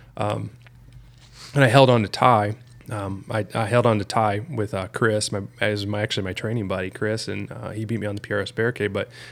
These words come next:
got the hundred points. But, um, you know, I was super uncomfortable sitting in first my first time. Now, um, there's been a couple times, the, the next two matches after that, like at M P A, I was in second,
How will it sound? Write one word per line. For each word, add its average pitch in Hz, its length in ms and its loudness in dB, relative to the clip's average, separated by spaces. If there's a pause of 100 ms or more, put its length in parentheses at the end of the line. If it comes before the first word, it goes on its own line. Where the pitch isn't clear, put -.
got 123 180 4
the 110 60 0
hundred 117 240 2
points. 127 600 -2 (580)
But, 110 320 4 (220)
um, 95 360 -8 (280)
you 147 180 2
know, 110 120 4
I 123 180 6
was - 360 4 (100)
super 123 360 2
uncomfortable 110 640 -2
sitting 98 320 -4
in 95 100 -8
first - 540 -10
my 101 120 -4
first - 220 -6
time. - 140 -4 (200)
Now, 107 560 0 (500)
um, 98 220 -8
there's 110 160 -4
been 107 140 -4
a 101 60 -8
couple 107 260 -2
times, 104 560 -6
the, 113 440 -4
the 117 160 2
next 127 240 4
two 120 120 0
matches 107 340 -2
after 104 220 -4
that, 110 400 -2
like 104 160 -8
at 107 80 -6
M 107 120 -2
P 110 180 -2
A, 113 260 0 (360)
I 113 120 0
was 104 220 0
in 107 100 -6
second, 117 420 0